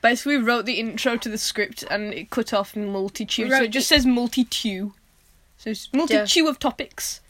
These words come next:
Speaker 2: So firstly,
Speaker 1: We need that on a t-shirt, a multitude of topics.
Speaker 2: we can have merch.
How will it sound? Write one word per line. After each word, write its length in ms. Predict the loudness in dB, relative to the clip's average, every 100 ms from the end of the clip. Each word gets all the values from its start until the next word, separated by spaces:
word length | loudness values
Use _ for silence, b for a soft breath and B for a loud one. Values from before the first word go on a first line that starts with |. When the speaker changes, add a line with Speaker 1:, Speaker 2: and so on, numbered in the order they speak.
| B B B
Speaker 2:
So 140 | -4 6
firstly, 460 | 8 6 4 -2 -4 -18 b b b b
Speaker 1:
We 60 | -2
need 120 | -2
that 100 | -2
on 80 | -4
a 40 |
t-shirt, 480 | -6 -10 -8 -6 -6
a 40 | -4
multitude 680 | -2 -2 -2 -4 0 0
of 120 | 0
topics. 600 | -2 -6 -4 -8 -8 -8 -8
Speaker 2:
we 80 |
can 140 | -10 -10
have 120 | -10
merch. 440 | -12 -10 -8 -8